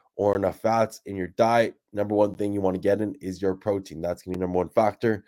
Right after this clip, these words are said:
in really, A, trying to maximize that muscle retention or really trying to maximize the muscle growth, depending on kinda where you are, how many calories you eat. 'Cause let's say,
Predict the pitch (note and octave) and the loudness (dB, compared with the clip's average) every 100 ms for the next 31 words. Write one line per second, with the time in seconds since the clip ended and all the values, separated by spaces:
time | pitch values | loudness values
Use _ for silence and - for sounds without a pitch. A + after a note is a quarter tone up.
0 | - - _ - F2+ F2+ F#2 - G#2+ A2+ | -20 -20 _ -8 -2 0 0 -4 -4 -4
1 | G#2+ - F#2+ F#2+ F2+ F2 G2 F#2 F#2 F2+ | -4 -4 -2 0 -2 -4 -2 0 2 0
2 | E2 E2 - F#2+ F2 D#2 _ _ F2 - | -2 -6 -2 0 0 -2 _ _ -12 0
3 | - D3+ - A2+ A2 - _ _ G2+ G#2 | 0 2 0 -2 -4 -10 _ _ 4 6
4 | G#2 F#2 G2 F#2+ G2 F#2+ F2+ F2 - F2+ | 6 4 0 0 -2 -2 -2 -6 -4 -4
5 | F2+ E2+ D#2 E2+ _ G#2+ G2+ E2 - E2 | -2 -6 -6 -10 _ 2 2 2 -10 -12
6 | E2+ F2 E2+ F2 E2 D#2+ E2 D2+ - A2+ | -8 -8 -10 -10 -8 -6 -8 -8 2 4
7 | A#2 A2+ _ - F#2 F2+ F#2 F#2 F#2 - | 4 2 _ -12 -10 -2 0 0 -2 -12
8 | F#2 - F2+ G#2 G2+ - G#2+ G2 | -12 -10 0 0 0 2 4 4